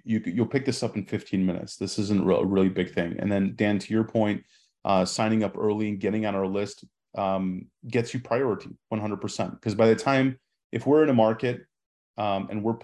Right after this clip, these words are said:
posting a job available on W G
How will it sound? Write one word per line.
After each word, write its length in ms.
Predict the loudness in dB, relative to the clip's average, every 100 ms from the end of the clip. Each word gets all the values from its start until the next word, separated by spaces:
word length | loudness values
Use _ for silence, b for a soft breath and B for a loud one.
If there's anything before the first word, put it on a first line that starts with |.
| -2
posting 320 | -2 -4 -6
a 100 | -2 0
job 220 | 2 0 -2 -10 -12 -6
available 640 | -2 -2 0 0 -2 -6 _ _ _
on 500 | -4 -2 -2 -4 -8 -18 -4
W 260 | -2 0
G 20 | 0